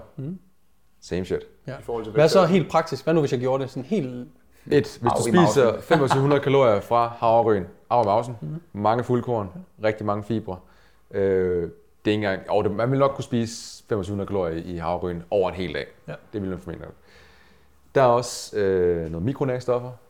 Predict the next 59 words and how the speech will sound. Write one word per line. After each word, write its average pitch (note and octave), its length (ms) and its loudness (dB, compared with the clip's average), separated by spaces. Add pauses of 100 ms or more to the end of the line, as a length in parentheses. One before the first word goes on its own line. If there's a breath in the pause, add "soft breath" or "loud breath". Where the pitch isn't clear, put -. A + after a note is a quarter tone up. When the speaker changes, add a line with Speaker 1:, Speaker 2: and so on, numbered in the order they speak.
(260)
Speaker 2:
Vi A2 140 -8
har G#2 200 -4
nogle F#2 320 -8
vitaminer, A#2 520 -4 (220)
øh, F2+ 180 -10
vi F#2+ 60 -10
har F#2+ 100 -8
nogle E2+ 120 -12
fibre, - 400 -8
det F#2+ 100 0
var A2 60 6
det, F#2+ 80 4
jeg F2+ 100 0
var F2 120 -14
inde F2+ 120 -8
på F2 100 -10
lige E2+ 100 -14
før, A#2+ 180 -6
ikke? C3 120 -14 (680 soft breath)
Så - 140 -4
er - 20 4
der G#2+ 80 4
også A2 140 2
noget B2 140 4
i - 20 -6
forhold A#2+ 200 4
til A#2 120 -8
fordøjelse, G#2+ 680 2
i F2+ 40 0
forhold G2+ 220 -4
til G2+ 120 -4
vores F#2 240 -4
mave-tarmfunktion G#2 800 -4 (360 soft breath)
og F#2+ 80 -10
så G#2 100 -4
videre, G#2+ 280 2
som G2 120 -6
rent A2+ 160 -2
faktisk G#2 180 -2
også A2 140 -4
har A2+ 60 -4
en G2 60 -6
effekt A2+ 320 -2
på G2+ 60 -8
vores E2+ 300 -6
neurotransmitter, F#2+ 640 -2
ting F2 160 -14
og E2 60 -12
sager. E2+ 160 -8
Så G2+ 160 -4 (140)
hvis G#2 180 -8
vi A2 60 -2
går A2+ 80 4
ud D#3 100 8
og C3+ 80 8
kigger C#3+ 200 0
på A#2+ 100 -2
det C3 120 2
igen, A2+ 260 -2